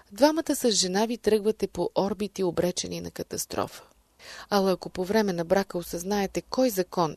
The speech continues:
или принцип сте нарушили и направите необходимите промени,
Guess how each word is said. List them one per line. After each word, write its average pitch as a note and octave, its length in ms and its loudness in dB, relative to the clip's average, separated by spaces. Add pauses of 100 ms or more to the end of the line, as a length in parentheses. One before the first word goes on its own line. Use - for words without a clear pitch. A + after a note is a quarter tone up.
или E3+ 200 0
принцип E3+ 500 -4
сте F3 200 -2
нарушили D#3+ 680 -2 (520)
и A#3+ 120 6
направите G3+ 540 2
необходимите F3+ 680 -2
промени, G3 540 -2